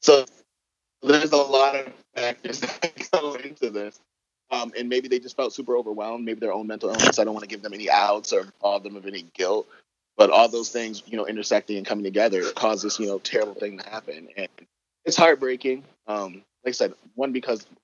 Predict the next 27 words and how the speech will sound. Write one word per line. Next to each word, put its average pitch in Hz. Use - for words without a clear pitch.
little 113
brown 107
babies, 104
and 98
two, 113
because 104
the -
foster 104
care 101
system, 104
as 107
much 113
as 110
it's 110
supposed 110
to -
be 107
in 104
place 104
to -
protect 98
these 95
kids, 95
ends 90
up -
failing 85
them. 82